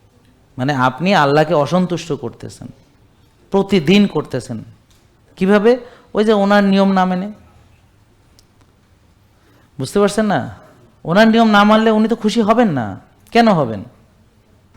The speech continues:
কি হবেন? আচ্ছা, ভালো।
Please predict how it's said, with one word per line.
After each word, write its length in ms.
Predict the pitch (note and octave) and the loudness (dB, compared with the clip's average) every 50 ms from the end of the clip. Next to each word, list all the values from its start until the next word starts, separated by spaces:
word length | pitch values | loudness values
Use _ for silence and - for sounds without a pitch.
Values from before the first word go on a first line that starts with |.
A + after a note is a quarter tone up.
| _ _ _ _ _ _ _ _ _ _ _ _ _ _ _ _ _ _ _ - | _ _ _ _ _ _ _ _ _ _ _ _ _ _ _ _ _ _ _ -4
কি 100 | F3+ F3 | -2 0
হবেন? 320 | D#3+ F#3+ G3+ G#3 D#3 B2 G#2+ G#2 - - _ _ _ _ _ _ _ _ _ _ _ _ | 2 2 2 2 0 0 -4 -10 -16 -20 _ _ _ _ _ _ _ _ _ _ _ _
আচ্ছা, 260 | - B2 - - - B2 | -14 -14 -14 -14 -16 -10
ভালো। 300 | B2 C3+ C3 A2 A2+ | -8 -6 -6 -6 -8